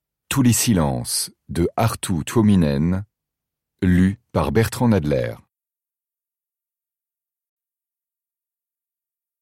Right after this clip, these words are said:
Elle frotta une seconde allumette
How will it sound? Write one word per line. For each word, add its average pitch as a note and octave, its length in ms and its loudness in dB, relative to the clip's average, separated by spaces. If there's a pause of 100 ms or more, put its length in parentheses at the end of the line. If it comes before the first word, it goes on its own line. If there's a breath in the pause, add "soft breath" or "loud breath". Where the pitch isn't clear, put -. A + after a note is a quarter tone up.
(240)
Elle F2 140 2
frotta A#2+ 480 2
une F2+ 120 4
seconde F#2 400 2
allumette D2 760 -2